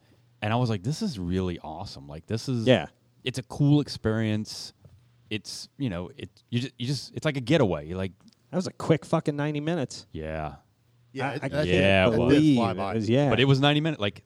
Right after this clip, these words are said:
Speaker 1: they started at seven thirty, and
Speaker 2: Felt like
Speaker 1: at
Speaker 2: it was
Speaker 1: nine o'clock, I was
Speaker 2: fifteen
Speaker 1: like,
Speaker 2: minutes.
Speaker 1: "Oh, shit, we're done."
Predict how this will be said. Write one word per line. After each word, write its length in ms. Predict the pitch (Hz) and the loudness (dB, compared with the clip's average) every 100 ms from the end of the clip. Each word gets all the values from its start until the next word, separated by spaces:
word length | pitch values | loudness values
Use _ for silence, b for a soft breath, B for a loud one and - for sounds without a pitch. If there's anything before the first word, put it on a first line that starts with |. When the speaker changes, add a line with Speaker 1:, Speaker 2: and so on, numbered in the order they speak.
| - | -2
Speaker 1:
they 120 | 117 | -2
started 320 | - 127 123 | 4 4 4
at 60 | 123 | 2
seven 260 | 127 123 | 0 0
thirty, 460 | 123 135 139 143 151 | 4 4 6 4 0
and 600 | 101 95 92 90 90 87 | -2 -2 -2 -2 -4 -6
Speaker 2:
Felt 120 | 85 131 | -6 -4
like 60 | |
Speaker 1:
at 20 | 107 | -2
Speaker 2:
it 40 | |
was 40 | |
Speaker 1:
nine 220 | 107 113 117 | 2 2 2
o'clock, 360 | - 120 113 | 0 2 2
I 40 | 101 | 0
was 80 | |
Speaker 2:
fifteen 20 | 98 | -2
Speaker 1:
like, 140 | 101 | 0
Speaker 2:
minutes. 200 | 147 117 | -2 -2
Speaker 1:
"Oh, 20 | |
shit, 180 | 87 135 | -6 -4
we're 100 | 98 | -4
done." 380 | 95 131 87 82 | -2 -2 -4 -8